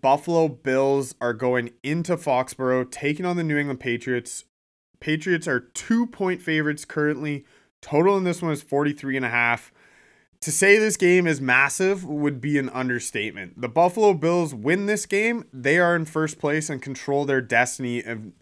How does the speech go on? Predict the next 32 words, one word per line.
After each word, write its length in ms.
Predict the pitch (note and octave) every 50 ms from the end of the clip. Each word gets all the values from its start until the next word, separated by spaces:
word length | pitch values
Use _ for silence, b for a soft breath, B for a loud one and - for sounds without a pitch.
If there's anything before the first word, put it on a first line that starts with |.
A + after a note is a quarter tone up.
| _
at 200 | A2 A#2 A#2+ -
the 140 | - B2 A2+ G#2+
A 140 | A2+ A#2 A#2+
F 60 | A2+
C 180 | - - A#2+ A2+
East 380 | - G#2+ A2+ A2 - - -
title. 380 | - - A#2 A#2+ A2+ G2 - b b b b b -
The 80 | A2+
Bills 380 | G2 - D#3+ F#3+ G3+ G#3 D3+ D3
lose 440 | A#2+ A#2 C3 E3 G#3+ A#3+ B3 G3+ D3+
this 220 | C#3+ B2 - -
game. 400 | - A#2+ A2 A2 G#2+ G#2+ G#2 G#2+ - _ _ _ _ _ _ _ _ _ _ _ _ _
They 180 | - B2+ C#3+ G3
are 140 | A3 G#3+
cur-, 340 | G#3 - - D#3 D#3 - - B2+
they 240 | B2+ B2+ E3+ A3+
might 260 | A3+ G3 E3+ E3 G3+ F#3+
not 120 | G3 G3
make 160 | G3 G3+ F#3
the 60 | G3
playoffs. 680 | D#3+ - - D3 F3+ G3+ - - - - - - - _ _ _
That 180 | - B2+ D#3 F#3
is 80 | G3 E3
how 240 | E3 E3 E3+ F3+
important 400 | F3 D#3+ D#3 D#3 D3+ D#3+ D#3+ D3+
this 160 | D#3 D3+ D3 -
game 240 | - C3 C3+ C3+
is 220 | B2 A2+ B2+ C3+ -
to 100 | - C#3
the 80 | C3+
Buffalo 400 | - - B2+ A#2+ - - D3 C3+
Bills. 480 | B2 G#2 - A#2+ A#2 A#2 B2 A#2 -